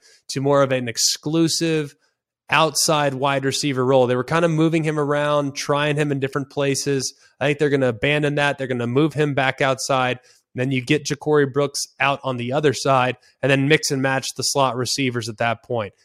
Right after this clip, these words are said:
But if you can have two dudes that are reliable and dependable on the outside of your formations, you could be in good shape moving forward. The defense cannot tilt the formation in one direction or the other. So expect Ja'Corey Brooks, after his hundred seventeen yard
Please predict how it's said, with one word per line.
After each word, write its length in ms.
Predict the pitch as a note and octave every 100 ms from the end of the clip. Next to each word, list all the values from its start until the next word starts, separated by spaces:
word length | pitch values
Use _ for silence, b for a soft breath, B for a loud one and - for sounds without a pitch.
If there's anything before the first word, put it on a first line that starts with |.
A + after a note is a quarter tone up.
| _
But 120 | B2
if 120 | A2+
you 140 | B2+ E3+
can 120 | G3
have 220 | F3 D3
two 200 | - F3+
dudes 420 | E3 E3+ E3 D3 -
that 160 | C#3+ B2+
are 200 | B2+ A#2+
reliable 760 | A#2 A2+ B2 D3+ D#3 E3 D3
and 160 | C3+ B2+
dependable 720 | C3+ - D3+ D3+ D#3 D3+ -
on 160 | C3+ B2
the 160 | A#2
outside 640 | A#2 D3 C#3+ - D3 D3 C#3 -
of 120 | C3
your 220 | A#2+ C3+
formations, 880 | D3 - D3+ C3+ D3+ E3 F#3 F#3 F3 b b b _
you 160 | B2+ B2
could 260 | - E3+
be 140 | D3 D#3
in 120 | C3+
good 220 | C#3 C#3
shape 320 | - C#3+ C3+
moving 300 | C3 C#3 B2+
forward. 460 | A#2 C3+ B2+ A#2 A2+ b b -
The 100 | B2 C#3 - -
defense 420 | D#3 C#3+ D3 C3
cannot 440 | - D#3 C#3 -
tilt 440 | - - D#3 C3 - _ _ -
the 100 | C3
formation 600 | - C#3+ C3+ C3+ - C#3
in 80 | B2+
one 220 | C3 B2
direction 600 | A#2+ A#2+ A#2 B2+ A2+ G#2+ _ _ _ _
or 200 | C3+ B2+
the 180 | B2 A#2+
other. 220 | G2+ -
So 220 | - C3+
expect 540 | B2 - - E3+ E3 -
Ja'Corey 360 | - D#3+ D3
Brooks, 240 | C#3 C3+ C#3
after 300 | C3 C#3 B2+
his 160 | C#3
hundred 420 | C3 C#3 C#3+ C#3+
seventeen 640 | - D3 C3+ C3 C#3+ C#3 B2+
yard 300 | B2+ C3